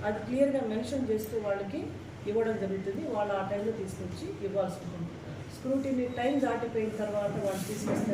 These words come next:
మాత్రం వాళ్ళ నామినేషన్స్ మాత్రం రిజెక్ట్ చేయడానికి అవకాశం ఉంటుంది. కాబట్టి ఎట్టి పరిస్థితుల్లో వాళ్ళు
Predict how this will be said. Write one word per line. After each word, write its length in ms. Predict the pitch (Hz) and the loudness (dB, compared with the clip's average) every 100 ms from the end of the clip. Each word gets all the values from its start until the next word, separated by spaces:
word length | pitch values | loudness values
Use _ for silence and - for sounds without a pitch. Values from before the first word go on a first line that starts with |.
| 190 | 2
మాత్రం 260 | 190 - - | 0 -2 -2
వాళ్ళ 180 | 202 196 190 - - - - - 208 | -2 0 0 -2 -8 -8 -6 -6 -2
నామినేషన్స్ 640 | 220 226 220 208 208 190 190 | 0 2 0 0 -2 -4 -2
మాత్రం 280 | 190 190 247 202 170 - - - - - - - - - - - - - - - - - - - - | -2 0 -2 -2 -4 -6 -10 -10 -10 -10 -10 -10 -10 -10 -10 -10 -10 -10 -10 -10 -10 -10 -10 -8 -4
రిజెక్ట్ 300 | 214 247 - | -2 -2 0
చేయడానికి 400 | 214 208 196 190 254 | 0 2 2 2 0
అవకాశం 340 | 190 196 - 180 | 2 0 -2 -4
ఉంటుంది. 220 | 170 - 170 | -6 -6 -2
కాబట్టి 240 | 202 190 208 | -2 0 -2
ఎట్టి 160 | 214 220 | -2 -2
పరిస్థితుల్లో 400 | 202 196 208 240 208 | -2 -2 -6 -2 0
వాళ్ళు 140 | 202 | 0